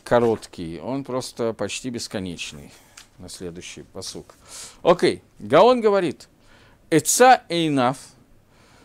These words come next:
то есть человек, который вначале прикрывает свои глаза для того, чтобы думать обратные вещи, переворач-, перевёрнутые вещи.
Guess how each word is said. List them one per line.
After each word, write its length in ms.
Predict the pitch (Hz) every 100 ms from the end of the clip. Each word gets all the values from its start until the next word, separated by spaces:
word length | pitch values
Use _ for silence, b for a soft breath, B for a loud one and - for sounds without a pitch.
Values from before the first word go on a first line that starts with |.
| b b b
то 140 | - 175
есть 400 | 110 - - -
человек, 400 | - 180 220 262
который 380 | 220 202 196 151
вначале 560 | 165 151 - 233 220
прикрывает 640 | - 170 175 180 190 190 170
свои 260 | - 139
глаза 460 | 117 113 107 143 175 - _
для 160 | 120 151
того, 180 | 196 220
чтобы 300 | - 185 165
думать 640 | 127 240 226 208 - - _ _ -
обратные 600 | 147 156 180 185 175 156
вещи, 420 | 117 - - 98 -
переворач-, 580 | 143 156 156 165 175 -
перевёрнутые 640 | 151 156 170 160 143 139
вещи. 320 | 104 80 -